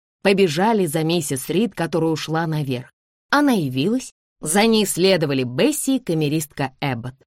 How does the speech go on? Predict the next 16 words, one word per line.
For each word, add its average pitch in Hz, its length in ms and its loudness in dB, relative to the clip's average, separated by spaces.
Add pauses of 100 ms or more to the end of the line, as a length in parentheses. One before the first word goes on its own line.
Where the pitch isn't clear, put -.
(440)
Нас 190 280 4
разняли, 147 560 -2 (300)
и 233 120 4
до 185 100 4
меня 180 280 2
донеслись 160 600 -2
слова. 147 380 -4 (680)
"Ай-яй, 233 1000 2
вот 247 580 2
негодница! 208 1120 2 (240)
Как 508 280 2
она 480 300 4
набросилась 392 680 4
на 403 180 4
мастера 403 680 2
Джона!" 269 600 2